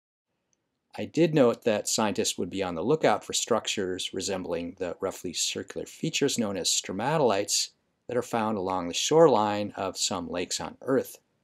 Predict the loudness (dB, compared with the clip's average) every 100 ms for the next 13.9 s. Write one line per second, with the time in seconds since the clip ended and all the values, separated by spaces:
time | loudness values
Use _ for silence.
0 | -8 -6 -6 -12 -6 -4 -2 -2 -4 -6
1 | -8 -8 -10 -4 -2 -2 -4 -6 -10 _
2 | _ _ _ _ _ _ _ -4 -4 4
3 | 4 4 -6 0 4 4 2 2 2 0
4 | -4 0 0 0 -6 -6 -6 -4 -4 -4
5 | -6 -10 -12 -4 -2 0 -2 -4 -6 -8
6 | -10 -12 -6 2 6 6 4 -6 -14 _
7 | _ -16 -6 0 2 0 -2 -6 -6 _
8 | -10 -8 -6 -2 -2 -2 -2 -6 -8 -10
9 | _ -8 -4 -4 -6 -12 -10 -4 -2 -2
10 | -4 -10 _ _ _ _ _ _ _ _
11 | _ 0 4 6 8 8 6 2 0 -2
12 | -4 -4 0 0 0 0 -2 -2 -6 -4
13 | -4 -6 -8 -10 4 8 10 8 2